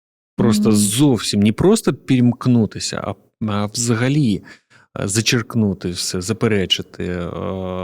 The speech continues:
Speaker 1: знецінити все. А, щоб не відчувати?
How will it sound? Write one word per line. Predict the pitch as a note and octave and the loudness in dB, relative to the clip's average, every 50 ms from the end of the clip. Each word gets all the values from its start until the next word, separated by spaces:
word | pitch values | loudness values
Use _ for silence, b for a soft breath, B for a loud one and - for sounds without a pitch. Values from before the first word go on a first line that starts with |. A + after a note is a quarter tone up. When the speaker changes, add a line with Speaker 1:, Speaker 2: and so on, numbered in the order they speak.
| F2+ F2+ F2+ F2 F2+ F2+ F2+ F2 D#2+ D2+ - G2 | -6 -6 -6 -6 -6 -8 -8 -8 -8 -8 -6 -6
Speaker 1:
знецінити | G2 F#2+ G2 G2 - A2+ A#2+ B2+ C3 B2 - - C3 A2+ G#2 F#2 F2+ - - F#2 | -4 -4 -4 -2 0 2 2 2 2 0 -2 0 0 0 0 0 -2 -4 -6 -8
все. | - - - - - - - - A#2 - _ _ _ _ _ _ _ _ _ _ _ _ _ _ _ _ _ | -8 -8 -8 -10 -10 -12 -12 -14 -16 -20 _ _ _ _ _ _ _ _ _ _ _ _ _ _ _ _ _
А, | - G#2 G2 F#2 F#2 F#2 F2+ F2+ | -12 -10 -8 -6 -6 -6 -8 -6
щоб | - - - A#2+ G#2+ - | -6 -4 -4 -2 0 0
не | A2+ G#2+ | 2 2
відчувати? | A2 A2+ - - - A#2+ G#2+ G2+ F2+ E2 E2 - - - | 0 0 -2 -2 -2 -2 -2 -2 -2 -2 -4 -8 -12 -16